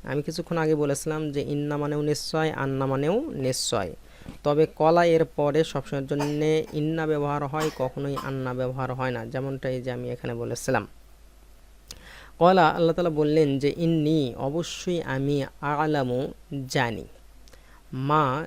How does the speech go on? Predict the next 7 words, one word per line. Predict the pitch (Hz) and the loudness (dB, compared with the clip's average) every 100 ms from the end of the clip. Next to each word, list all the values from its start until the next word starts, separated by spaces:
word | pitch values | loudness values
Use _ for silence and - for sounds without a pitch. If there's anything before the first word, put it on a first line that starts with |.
| - 131 | -8 0
যা, | 147 127 110 | 2 2 2
লা | 123 131 143 151 - | -2 0 2 0 -2
তা'লামুনা, | 143 139 139 139 156 165 175 180 | -2 0 -2 -2 -2 -2 -4 -6
তোমরা | 135 123 120 | -6 -2 -2
জানো | 117 120 120 117 | 0 -2 -2 -2
না। | 120 113 - - - - - | 0 -2 -4 -20 -20 -18 -6
এটা | 135 | -2